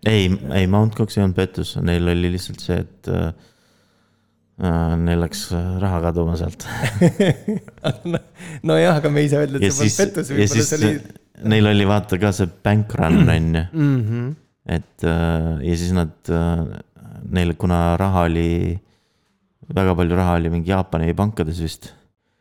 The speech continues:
Speaker 1: siis nad ei, nad ei suutnud seda raha välja anda nii kiiresti, kui inimesed,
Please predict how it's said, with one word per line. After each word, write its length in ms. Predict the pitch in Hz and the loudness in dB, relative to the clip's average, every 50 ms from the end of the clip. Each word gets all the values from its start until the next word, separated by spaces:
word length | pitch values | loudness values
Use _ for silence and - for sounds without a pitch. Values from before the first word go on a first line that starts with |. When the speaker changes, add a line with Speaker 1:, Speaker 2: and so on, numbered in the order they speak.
| _ _ _ _ _ _ _ | _ _ _ _ _ _ _
Speaker 1:
siis 140 | - 85 90 | -8 -4 -2
nad 160 | 90 85 80 85 | -2 0 0 0
ei, 320 | 76 62 64 50 50 52 | -2 -2 -4 -6 -6 -4
nad 200 | 73 87 85 80 | -2 -2 -2 -2
ei 80 | 87 82 | -2 0
suutnud 360 | 101 95 90 - - 87 82 | 0 0 0 0 -2 -4 -2
seda 240 | - 82 80 82 80 80 80 82 82 82 87 85 82 | -4 -4 -2 0 0 0 0 0 0 0 -2 -2 -2
raha 240 | 82 92 98 98 90 85 | -2 0 0 0 0 0
välja 420 | 90 95 101 98 90 87 80 85 | 2 2 2 2 2 2 0 0
anda 380 | 85 85 85 82 80 78 - 85 | 0 0 0 0 -2 -2 -2 0
nii 200 | 82 85 85 82 | 0 0 0 -2
kiiresti, 520 | 82 87 85 85 82 80 - - - - | -2 -2 -2 -2 -2 -4 -6 -10 -10 -6
kui 120 | 85 85 85 | -4 -2 -2
inimesed, 560 | 82 82 80 80 90 80 78 - _ - - | 0 -2 -4 -4 -6 -10 -12 -14 _ -14 -12